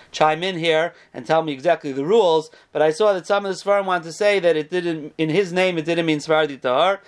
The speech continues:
it meant Seifei Tav, his end should be good, it was like a bracha for himself.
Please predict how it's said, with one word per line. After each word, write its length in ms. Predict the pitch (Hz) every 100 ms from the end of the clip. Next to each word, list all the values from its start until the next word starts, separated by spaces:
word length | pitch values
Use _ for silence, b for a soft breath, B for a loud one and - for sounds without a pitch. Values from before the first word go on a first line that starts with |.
| B -
it 100 | 139
meant 300 | 175 170 -
Seifei 640 | - 214 240 - 202 190
Tav, 300 | 190 175 127
his 120 | 117
end 220 | 165 190
should 140 | - 151
be 80 | 139
good, 280 | 151 165
it 40 | 113
was 120 | 120
like 140 | 120
a 60 | 123
bracha 420 | 120 156 - 123 - B B
for 160 | -
himself. 540 | 135 127 160 117 -